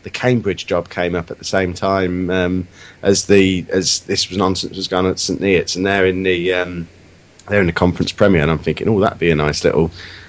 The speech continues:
move across, still commutable from home, few extra quid probably, little cheeky promotion out of it." But in the end, chairman came back and said, "Well, actually, you did get second in Manager of the Year last year. We did p-, think you'd get relegated and you finished eleventh. Yeah, you're all right. We'll keep you on for another year.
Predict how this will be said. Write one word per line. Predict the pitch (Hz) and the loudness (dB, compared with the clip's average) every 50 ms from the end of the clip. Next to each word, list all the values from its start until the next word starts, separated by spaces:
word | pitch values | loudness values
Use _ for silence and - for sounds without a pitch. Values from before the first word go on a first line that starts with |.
| - - - - | -20 -20 -10 -2
move | - 107 107 104 98 80 | 4 6 6 6 6 4
across, | 92 90 - 101 95 120 117 - | 2 2 4 4 4 6 6 4
still | - - - 127 123 117 | 2 6 8 8 8 8
commutable | - - - 110 104 104 101 - - 98 104 92 | 6 4 4 6 6 6 6 4 4 2 0 0
from | - 98 92 | 2 0 0
home, | 80 85 85 90 95 107 127 127 - - - - - _ _ | 2 4 6 6 6 6 4 0 -4 -10 -20 -20 -20 _ _
few | - - 151 123 | 2 6 6 6
extra | 120 - - - - 110 | 6 6 2 -4 -8 -6
quid | - - 107 104 - - | 0 0 0 0 0 0
probably, | 117 101 85 90 123 139 135 - - - - _ - | -2 -2 2 2 2 2 2 0 -6 -20 -20 _ 0
little | 107 123 - - 123 117 110 82 - - | 4 4 6 6 6 2 2 -2 -6 -2
cheeky | - - 135 120 - - 113 | 4 4 4 4 4 0 -4
promotion | 110 - 113 113 107 104 98 - - 90 | -2 0 2 4 4 4 4 2 0 0
out | 90 90 - - | 0 0 0 2
of | 80 | 4
it." | 117 127 - - - - - - - | 4 4 4 2 -6 -20 -10 -2 2
But | 110 104 | 2 4
in | 107 110 98 | 4 4 4
the | 92 87 | 2 2
end, | 85 87 90 92 90 - - - - | 0 0 -2 -4 -8 -10 -16 -8 -2
chairman | - 117 98 92 90 87 | 0 2 2 2 0 -2
came | 85 - 87 85 | -2 -2 0 0
back | 85 85 80 | 0 0 0
and | - | 0
said, | - 110 107 | 0 4 6
"Well, | 135 143 | 6 6
actually, | 135 - - - 87 90 98 | 6 4 2 4 6 6 6
you | 107 104 117 | 4 2 4
did | 123 131 127 | 4 4 4
get | - 113 - - | 4 -2 0 0
second | - - 110 - - 107 101 101 | 2 2 2 2 2 0 2 2
in | 101 98 101 | 2 2 4
Manager | 104 104 104 101 90 107 104 | 4 4 4 2 2 2 2
of | |
the | 95 101 | 2 4
Year | 104 104 104 101 92 | 4 6 6 6 6
last | 87 85 85 - - | 4 2 -2 -2 -2
year. | - 80 90 90 90 90 - - - - - - - - - | 2 4 6 6 4 2 -2 -12 -18 -18 -20 -20 -14 -4 4
We | 113 123 127 | 4 6 8
did | 123 120 - | 8 6 4
p-, | - 113 120 | 2 -2 -2
think | 117 - 127 113 107 - | 0 2 0 0 0 -2
you'd | 92 90 | -4 -4
get | 107 - - | -4 0 2
relegated | 113 113 110 110 107 107 107 101 - | 4 4 4 6 6 6 6 4 2
and | 95 98 | 0 0
you | 101 95 | 0 4
finished | - 107 101 95 - - | 4 4 4 4 4 4
eleventh. | 104 104 104 101 78 85 87 92 - - - - - - | 4 6 6 4 2 0 0 -2 -2 -6 -12 -14 -8 -2
Yeah, | 123 120 127 139 143 151 151 147 | 2 6 8 10 10 10 10 10
you're | 147 151 160 160 | 10 10 10 10
all | 160 156 151 | 10 10 10
right. | 156 139 127 | 8 8 6
We'll | 127 143 | 4 0
keep | 139 - 165 147 | -2 -2 -2 0
you | 139 151 | 2 4
on | 143 131 | 2 2
for | 123 - 123 | 2 0 0
another | 123 127 123 123 131 | 2 2 2 2 2
year. | 131 123 110 110 | 4 4 4 4